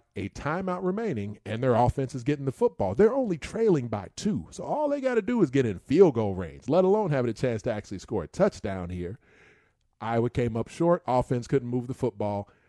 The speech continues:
Minnesota wins the game. But in the interim, you got Hawkeye fans, when they take the touchdown off the board, folks throwing stuff onto the field at Kinnick. Like, it looks like, man, are they about to storm the field, try to, you know, try to do something to these officials or whatever? So they had to get the crowd calmed down.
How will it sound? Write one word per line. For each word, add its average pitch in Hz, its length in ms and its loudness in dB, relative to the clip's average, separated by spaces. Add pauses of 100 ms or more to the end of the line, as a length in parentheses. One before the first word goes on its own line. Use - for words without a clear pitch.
(180)
Minnesota 127 520 0
wins 107 260 -4
the 101 80 -10
game. 101 460 -4 (480)
But 117 160 0
in 127 160 -4
the 117 160 0
interim, 101 540 2 (320)
you 151 100 2
got 110 200 2
Hawkeye 139 400 4
fans, 123 240 -2
when 110 80 -4
they 165 100 -2
take 131 180 2
the 113 80 -8
touchdown 113 460 -2
off 92 160 -6
the 98 80 -10
board, 139 340 4
folks - 320 -4
throwing 151 320 0
stuff - 340 -2
onto 113 200 -4
the 90 100 -10
field 147 460 4
at - 160 -10
Kinnick. 151 480 0
Like, 135 160 -2
it 156 80 0
looks - 180 -2
like, - 180 -10
man, 165 160 0
are 107 60 -4
they 147 120 2
about 113 240 -4
to - 60 -18
storm 131 360 -2
the - 60 -14
field, 175 520 6
try 143 160 4
to, 107 160 0 (300)
you 160 120 4
know, 117 60 6
try 113 200 0
to 95 60 -4
do 147 200 4
something 160 260 0
to 143 60 0
these 135 180 4
officials 147 500 2
or 143 120 6
whatever? 143 260 4
So 135 140 0
they 151 100 4
had 175 140 2
to 127 60 -4
get 131 120 -4
the 104 80 -8
crowd 143 340 2
calmed 143 340 0
down. 104 360 -4